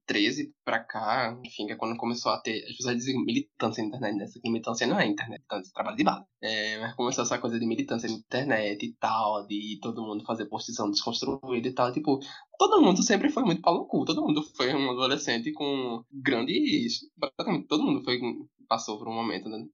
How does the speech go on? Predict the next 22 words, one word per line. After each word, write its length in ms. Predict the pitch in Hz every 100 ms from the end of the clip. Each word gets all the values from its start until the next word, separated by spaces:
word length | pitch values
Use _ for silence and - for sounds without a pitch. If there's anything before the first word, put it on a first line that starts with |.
| -
de 80 | 120
ser 80 |
um 40 | 135
adolescente 600 | 143 175 147 117 - -
com 180 | 202 180
grandes 680 | 143 127 151 233 151 - -
tendências 400 | 190 147 139 139
reacionárias, 840 | 156 127 151 147 131 101 139 - _
de 840 | 127 120 120 120 120 117 113 113 120
dizer, 280 | 127 127 123
"Ah, 180 | 127 165
não, 240 | 117 131
porque 180 | 131 135
funk 240 | 139 101
é 60 | 127
lixo, 320 | 156 - -
não 80 | 113
sei 140 | -
o 80 | -
quê", 340 | - 120 110 110
de 120 | 135
ter 640 | 117 110 117 117 117 113